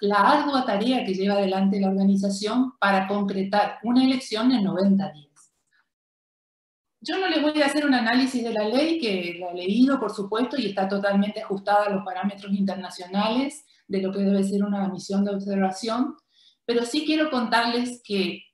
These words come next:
eh, en este tema en particular, las provincias argentinas nuevamente han estado a la vanguardia, han sido pioneras, eh, en lo que es, eh,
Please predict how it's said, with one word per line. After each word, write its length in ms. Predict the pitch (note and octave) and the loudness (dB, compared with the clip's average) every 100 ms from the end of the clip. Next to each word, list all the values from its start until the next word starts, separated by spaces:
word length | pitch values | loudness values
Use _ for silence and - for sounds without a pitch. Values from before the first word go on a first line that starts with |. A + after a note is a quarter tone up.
| _ | _
eh, 360 | - F#3+ F3 F3 | -6 -4 -4 -8
en 160 | F#3 F#3+ | -4 2
este 280 | D4 D4 B3 | 2 2 -2
tema 260 | G#3+ G#3 G3+ | -2 -2 0
en 60 | |
particular, 520 | G3 F#3+ F#3+ F3+ F#3 G#3 | 0 0 -4 -2 -2 0
las 160 | G#3 | -2
provincias 520 | F#3+ G3+ A#3+ D4+ D4+ B3+ | -4 -2 2 2 0 -2
argentinas 640 | G#3+ G#3 G3 A3 A3+ G3+ | -4 -4 -6 -6 -6 -2
nuevamente 840 | B3 D4 C#4+ B3+ A3+ A#3 A3+ C4 A3+ | 2 2 2 0 0 -4 -4 -6 -6
han 140 | G#3+ | -8
estado 580 | G#3 G3+ G3+ G#3 A#3 C4 - - _ _ | -6 -2 0 0 0 -6 -8 -18 _ _
a 120 | F#3 | -4
la 120 | F#3+ F#3+ | 0 0
vanguardia, 720 | F3 E3+ G3+ G#3 F#3 E3+ F3+ | 0 0 4 4 2 -2 -6
han 80 | |
sido 360 | F#3 A3+ A3 G3+ | -8 -6 -4 -4
pioneras, 760 | G3 E3 F3+ G3 F#3+ F#3+ - _ _ _ _ | -4 -2 0 0 -2 -6 -18 _ _ _ _
eh, 520 | G3 F#3 E3 D#3 D#3 | -6 -4 -4 -8 -10
en 160 | - G3 | -4 -2
lo 100 | G3+ | 0
que 360 | G3 G3+ A3+ - | 0 -2 -4 -10
es, 200 | - - | -20 -14
eh, 460 | - E3+ E3+ D#3+ - | -8 -8 -8 -10 -14